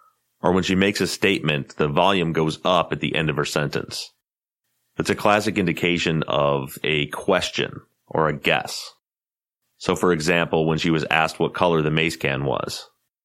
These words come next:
if you read a transcript, it says, "I think it was black." But when you listen to the audio, what she says is, "I think it was black?"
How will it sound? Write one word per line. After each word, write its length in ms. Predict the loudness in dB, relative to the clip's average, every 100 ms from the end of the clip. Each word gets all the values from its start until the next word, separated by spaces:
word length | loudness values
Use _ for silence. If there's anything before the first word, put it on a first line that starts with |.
| _ _ -6
if 140 | -2
you 80 | 0
read 200 | 2 4
a 80 | 2
transcript, 720 | 2 2 2 0 0 0 0
it 80 | -2
says, 540 | 0 0 2 -2 -6 -14 _ _ _ _
"I 80 | -4
think 220 | 0 0
it 80 | 0
was 140 | 0 0
black." 540 | 2 0 0 -8 -20 -20 _ _ _ _ _ _ -2
But 120 | 2
when 140 | 2
you 140 | 2 0
listen 440 | 2 2 2 0
to 100 | 0
the 160 | 0 2
audio, 560 | 4 4 2 0 0
what 200 | 0 -2 -2
she 120 | -4
says 380 | 0 0 0 0
is, 340 | -2 -2 -6 -12 _ _ -8
"I 120 | -6
think 260 | -2 0 2
it 100 | 2
was 600 | 4 4 2 0 -6 -14 _ _ _ _ -6
black?" 880 | -2 0 2 2 2 0 -2 -16